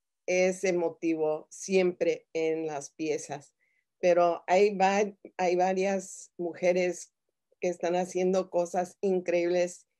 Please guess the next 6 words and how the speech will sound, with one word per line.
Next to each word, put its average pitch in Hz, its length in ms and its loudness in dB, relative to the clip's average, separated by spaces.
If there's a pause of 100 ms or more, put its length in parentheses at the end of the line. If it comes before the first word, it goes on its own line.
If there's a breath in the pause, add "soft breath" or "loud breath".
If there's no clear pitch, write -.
(300)
eh, 165 280 2
en 175 180 4
este 165 260 0
momento. 151 580 -6 (720)
Y, 196 360 4 (200)
am, 180 440 2